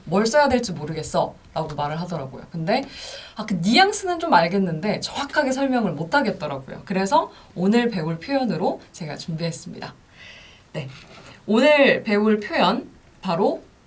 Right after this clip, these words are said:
경신과 갱신인데요. 음, 이 문장에서 어떤 게 맞는 표현일지 한번 생각해 보세요. 김연아 선수가 세계 선수권 대회 쇼트 프로그램에서 최고 기록을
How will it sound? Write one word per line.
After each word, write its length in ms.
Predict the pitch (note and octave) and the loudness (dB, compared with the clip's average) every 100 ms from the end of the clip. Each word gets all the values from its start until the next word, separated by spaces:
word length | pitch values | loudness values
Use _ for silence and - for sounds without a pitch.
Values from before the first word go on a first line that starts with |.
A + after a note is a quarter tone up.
| _ _ | _ _
경신과 960 | - F#3 G3 F#3+ G#3 F3 E3 C4 - - | 0 4 4 4 2 0 4 4 2 -4
갱신인데요. 1120 | - G3+ G#3+ B3 A#3+ E3 D3+ D#3 A#3 E3+ C3 - - - - _ - | 0 4 4 2 0 0 -4 0 2 2 0 -10 -20 -20 -20 _ -10
음, 340 | E3+ E3+ E3+ - - - | -6 -4 -6 -8 -16 -2
이 140 | A3+ | 2
문장에서 520 | G3+ F#3 G3 G3 E3+ F#3 | 4 2 2 0 0 -2
어떤 280 | D#3+ D#4+ E4+ | 0 2 4
게 100 | C4 | 4
맞는 260 | D#3 D#3+ | 2 0
표현일지 440 | E3 G#3 E3 D3 F3+ | -2 -2 -2 -4 -4
한번 260 | F#3 D3+ | -4 -4
생각해 300 | A#3 A#3 G#3+ G3 | -2 -2 -2 -8
보세요. 380 | - D3 F3+ - - - - - - | -10 -10 -10 -10 -20 -20 -20 -20 -14
김연아 800 | - G#3+ C4 D#4 D4 C#4 B3 - | 2 6 8 8 8 8 8 4
선수가 720 | - A3+ G#3+ F#3+ G#3+ F#3 - - - | 0 -2 -2 0 2 2 0 -8 -10
세계 360 | - F#3+ B3 | 0 4 4
선수권 540 | B3+ G3 F#3 G3+ G3 F#3 | 4 2 -2 -2 0 0
대회 300 | D#3+ F3+ A#3+ | -2 -2 -4
쇼트 720 | - E4 - E4 D#4 C4+ - | -4 -10 -10 -4 0 2 0
프로그램에서 840 | - C#4 A#3 F#3+ D#3 C3+ A3+ C#4 D4 | -2 -2 2 2 0 0 0 0 -2
최고 400 | - G4 F#4 F4+ | -6 -2 0 0
기록을 600 | B3 F#3+ F3+ C#4 F#4 | 2 0 2 2 0